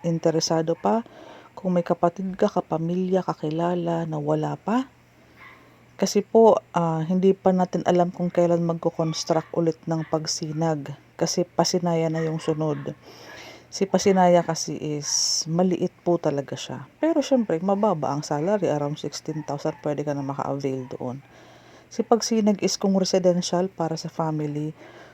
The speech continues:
mas malaki, mas malaki ang harapan, malaki ang bahay, mas high ceiling ito. Open for, ayan o, open yan for expansion. Pwedeng receiving area, tambayan,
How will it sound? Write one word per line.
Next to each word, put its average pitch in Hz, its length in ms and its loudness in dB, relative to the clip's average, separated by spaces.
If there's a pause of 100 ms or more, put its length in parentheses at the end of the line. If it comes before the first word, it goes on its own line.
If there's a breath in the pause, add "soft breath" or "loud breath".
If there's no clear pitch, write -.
(440 loud breath)
mas 202 200 2
malaki, 185 600 2
mas 180 280 -4
malaki 165 360 0
ang 151 120 -4
harapan, 180 560 -2
malaki 160 320 -4
ang 147 200 -6
bahay, 143 520 -4
mas 170 280 -6
high 156 200 2
ceiling 156 560 -4
ito. 175 400 -2 (840 loud breath)
Open 165 360 2
for, 156 560 0
ayan 220 280 -2
o, 190 80 -2 (1600 loud breath)
open 180 480 0
yan 175 200 -2
for 165 520 -6 (800 loud breath)
expansion. 208 960 -6 (720)
Pwedeng 170 320 0
receiving 160 480 -2
area, 180 560 -4
tambayan, 180 960 -4